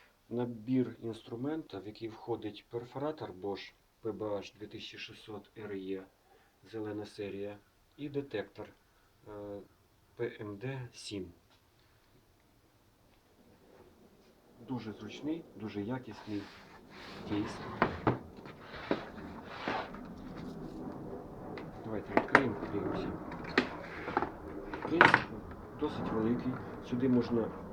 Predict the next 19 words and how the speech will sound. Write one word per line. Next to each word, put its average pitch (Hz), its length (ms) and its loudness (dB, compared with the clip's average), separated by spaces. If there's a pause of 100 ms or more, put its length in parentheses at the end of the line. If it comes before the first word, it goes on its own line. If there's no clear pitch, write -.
покласти 117 560 4 (260)
і 120 60 10
бури, 151 420 6 (320)
і 117 40 4
інші 123 460 6 (320)
витратні 123 440 6
матеріали. 98 560 6 (720)
Складається 139 800 6 (680)
набір 131 360 8 (280)
з - 160 6
перфоратора 110 720 6 (380)
П 131 80 6
Б 120 140 8
Аш 160 140 8
дві 120 140 2
тисячі 123 280 -2
шістсот 120 400 0 (260)
Р 139 140 4
Е. 92 340 2